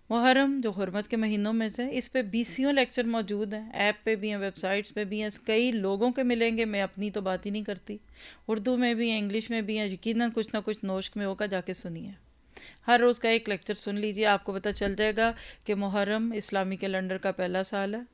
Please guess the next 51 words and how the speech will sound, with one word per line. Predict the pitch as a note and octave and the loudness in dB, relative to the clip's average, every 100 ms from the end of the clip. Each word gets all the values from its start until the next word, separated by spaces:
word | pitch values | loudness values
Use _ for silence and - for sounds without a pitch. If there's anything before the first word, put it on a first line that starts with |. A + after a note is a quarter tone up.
| _ - - - | _ -20 -12 0
मुहर्रम | G#3+ A3+ A#3 C4 C4 | 4 6 8 8 6
वो | C4 | 4
पहला | A#3+ B3 C#4+ D#4 | 4 4 6 4
चाँद | D4+ A3 G#3+ G#3 | 6 4 4 4
था | A3 | 4
जो | A3 G#3+ | 4 2
अल्लाह | G#3 G#3 A#3 | 2 4 2
के | A#3 A#3+ | 0 -2
नबी | G3+ G3 G3 A#3 | -2 0 0 0
के | A#3 | 0
मदीना | G#3 G3 G3 G3+ G#3 G#3 | 0 -2 0 0 2 2
आने | F#3+ G3 | 0 -2
के | G3+ | -2
बाद | F#3+ G3+ | 0 0
सहाबा | - F#3+ F#3 F#3+ G3 | -2 -4 -2 -2 -2
की | G#3+ | -2
आंखों | G3 F#3+ F#3+ F#3 | -4 -4 -6 -6
ने | F#3 | -6
देखा। | F3+ F#3 - G3 _ _ - - - | -6 -10 -12 -16 _ _ -20 -20 -2
कहा, | A#3+ A3+ | 4 4
"बस | G3 F#3+ | 4 2
इधर | A#3 A3 | 2 2
से | A3 G#3+ | 2 0
हिजरी | G3 F3+ G3+ | -2 -4 -8
कैलेंडर | F3+ F#3 F3+ F3 F3 | -4 -2 -2 -2 -6
शुरू | G3 F3+ | -6 -6
करते | F3+ E3 - A3 | -4 -6 -2 -2
हैं।" | A#3 - - A#3+ | -2 -6 -4 2
ये | |
उमर | B3 B3 B3 | 4 4 2
के | A3+ | 0
दौर | G3 F#3+ | 0 0
में | F#3 F3+ | -2 -6
डिसाइड | F3 F#3 E3+ F3 | -6 -6 -6 -6
हुआ | E3+ E3+ | -8 -10
था। | G3+ F#3+ _ _ - - - | -12 -18 _ _ -20 -8 2
और | A3+ A#3 | 4 4
मुहर्रम | A3+ G#3+ G#3 A3 B3+ | 2 4 4 6 4
से | B3 A3+ | 4 4
आपकी | G#3+ G#3 - A3 | 6 4 2 -4
मेरी | G3+ G3 | -2 -2
ज़िंदगी | F#3+ F#3+ F3+ G3+ | -2 -4 -4 -4
का | F#3+ G#3+ | -2 -4
एक | G#3+ F#3+ | -4 -4
नया | F#3 F#3+ G3 | -2 -2 -2
साल, | - F3 E3+ | -4 -4 -4
हैप्पी | D#3 G#3 G#3 A3+ A3 | -2 -2 -2 -2 -2
न्यू | G3+ G3+ | -2 -2
ईयर | F3 G3 A3 | -2 0 0
कह | A3+ A3+ | 0 0
लीजिए, | A3+ A3+ G#3 A3+ A3+ | 2 0 0 2 0